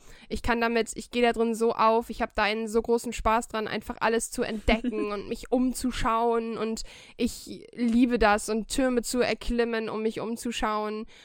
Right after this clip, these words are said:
Speaker 1: und, ähm, neue Orte zu entdecken. Ich find das ganz, ganz fantastisch. Und dann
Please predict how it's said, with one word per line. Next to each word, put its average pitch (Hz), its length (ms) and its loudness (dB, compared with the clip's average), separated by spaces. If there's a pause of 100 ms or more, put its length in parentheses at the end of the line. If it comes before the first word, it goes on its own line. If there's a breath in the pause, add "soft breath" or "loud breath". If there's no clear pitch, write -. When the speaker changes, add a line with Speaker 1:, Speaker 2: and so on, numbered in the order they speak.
(220 soft breath)
Speaker 1:
und, 208 500 -4
ähm, 202 240 -2
neue 208 260 0
Orte 226 240 -2
zu - 160 -4
entdecken. 208 480 -4
Ich - 260 -16
find 233 280 0
das 220 220 -4
ganz, 226 260 -2
ganz 233 180 -6
fantastisch. 214 600 -6 (400 loud breath)
Und 240 140 -2
dann 254 280 2